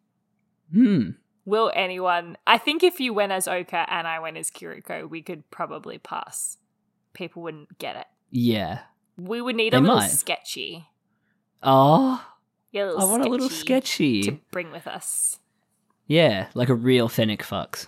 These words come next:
Speaker 2: Yeah, a real one. <laughs> A
Speaker 1: Yeah.
Speaker 2: real life
Speaker 1: How do we
Speaker 2: one.
Speaker 1: how do we get one?
Speaker 2: On a leash.
Speaker 1: I, I love how, like, uh, what, what would you say? How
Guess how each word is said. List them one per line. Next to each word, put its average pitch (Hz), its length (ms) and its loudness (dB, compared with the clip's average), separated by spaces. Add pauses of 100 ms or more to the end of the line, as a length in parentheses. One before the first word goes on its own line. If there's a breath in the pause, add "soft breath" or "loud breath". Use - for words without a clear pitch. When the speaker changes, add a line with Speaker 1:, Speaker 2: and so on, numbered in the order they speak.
Speaker 2:
Yeah, 233 300 0
a 233 60 -2
real 226 260 -2
one. 208 200 0
<laughs> 285 160 4
A - 100 8
Speaker 1:
Yeah. 117 60 4
Speaker 2:
real 104 180 0
life - 220 -4
Speaker 1:
How 123 100 6
do 127 80 6
we 123 100 4
Speaker 2:
one. 113 120 -4
Speaker 1:
how 123 180 4
do 127 60 4
we 120 100 2
get 113 200 -2
one? 92 160 -6
Speaker 2:
On 214 100 -2
a 202 60 -4
leash. 180 600 -4 (1300 loud breath)
Speaker 1:
I, 147 180 6
I 139 120 4
love 143 240 6
how, 190 240 4
like, 131 400 0 (560)
uh, 104 320 2
what, 131 240 2
what 131 120 4
would 123 120 0
you 127 80 2
say? 107 320 -2
How 110 500 0